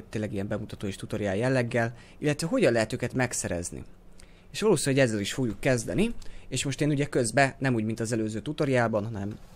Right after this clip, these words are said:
most rendesen csinálni is fogom a dolgokat. Ja, látjátok nálam a páncélt meg a fegyvert, de most ezt szépen eltesszük. Én ide bekészítettem magamnak ezt az ötezer-háromszáztizenkilences terrát azért, hogy ne kelljen sokat várnotok. És ahhoz, hogy először megtudjuk, hogy hol lehet megszereznünk ezt a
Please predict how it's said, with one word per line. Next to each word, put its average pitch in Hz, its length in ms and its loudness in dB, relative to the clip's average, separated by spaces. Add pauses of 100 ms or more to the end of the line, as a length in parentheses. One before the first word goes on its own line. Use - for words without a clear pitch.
(140)
most - 280 -4 (220)
rendesen 107 420 0
csinálni 104 320 0
is 98 120 -4
fogom 110 240 0
a 95 40 -2
dolgokat. 110 580 0 (1080)
Ja, 160 80 6
látjátok 208 400 6
nálam 156 200 4
a 160 40 4
páncélt 147 460 2
meg 127 120 0
a 110 60 0
fegyvert, 151 560 2 (120)
de 135 100 2
most 120 200 -2
ezt 120 120 0
szépen 120 300 0
eltesszük. 110 600 0 (220)
Én 143 100 0
ide 139 140 2
bekészítettem 156 720 2
magamnak 139 460 0
ezt 127 120 -4
az 127 100 -2
ötezer-háromszáztizenkilences 117 1700 4
terrát 113 400 2
azért, 104 260 -2
hogy 101 80 -4
ne 98 120 -2
kelljen 98 220 -2
sokat - 300 -8
várnotok. 147 540 -2 (880)
És 151 540 4
ahhoz, 415 320 2
hogy 151 160 2
először 139 400 4
megtudjuk, 165 400 2
hogy 131 140 -4
hol 180 160 2
lehet 120 180 4
megszereznünk 110 720 -2
ezt - 240 -4
a 107 280 -4